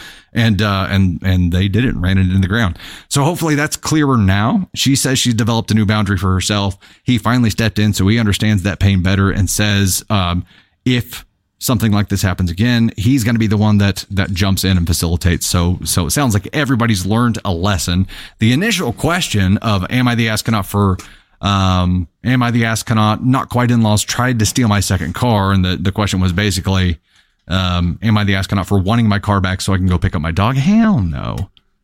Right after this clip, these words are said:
Hell no. This c-, I'm, how, you're thirty-four. How long have you been together?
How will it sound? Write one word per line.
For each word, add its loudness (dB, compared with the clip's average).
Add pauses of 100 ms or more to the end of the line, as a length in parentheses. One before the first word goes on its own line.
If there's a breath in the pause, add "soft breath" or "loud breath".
(140)
Hell -2
no. -2
This 0
c-, -6
I'm, -2 (1120 loud breath)
how, -2 (600)
you're -4
thirty-four. 0 (640 loud breath)
How 0
long 2
have 0
you 4
been 0
together? -8